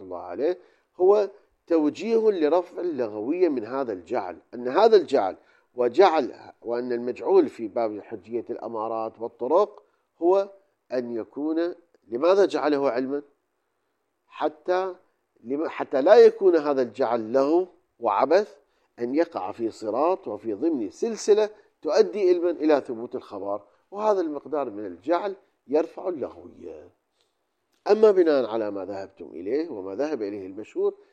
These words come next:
لا، الإشكال يكون مستحكما. لماذا؟ يقول لأن، لأن، لأن المبنى في المجعول في باب الطرق والأمارات هو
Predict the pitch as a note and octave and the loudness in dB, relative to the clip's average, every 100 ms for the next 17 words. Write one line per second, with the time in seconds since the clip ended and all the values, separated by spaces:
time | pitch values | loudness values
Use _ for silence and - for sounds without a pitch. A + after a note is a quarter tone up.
0 | _ C#3+ A#2+ D#2+ G2+ - D3 A2 F#2+ D#3+ | _ -6 -4 -6 -14 -8 -8 -6 -8 -8
1 | D3+ A2+ - - - D#2 E2+ _ _ _ | -8 -12 -18 -20 -20 -20 -20 _ _ _
2 | _ _ _ _ _ _ _ _ _ _ | _ _ _ _ _ _ _ _ _ _
3 | _ A2 E3 G3 G3+ G3+ C3+ C#3 B2+ A2 | _ 2 6 6 6 4 2 0 -4 -2
4 | A#2 A#2 A#2 G2+ A2 A2 A#2 A#2 G#2+ A#2 | -6 -6 -8 -6 -6 -6 -6 -6 -4 -6
5 | A#2 B2+ B2 G#3+ G#3 F3 C#3+ A2+ B2+ A#2 | -4 -6 -2 2 2 4 0 0 -6 -8
6 | A#2 - - F3+ - A#2+ A2+ A#2 A2 - | -8 -8 0 0 0 -6 -4 -4 -6 -8
7 | A2 - G#2+ G#2+ G#2+ A2 G#2+ A#2 E3+ F#3+ | -8 -8 -8 -8 -8 -8 -6 0 0 0
8 | - _ _ _ - D#3 F#3 G3+ | -6 _ _ _ -6 0 2 2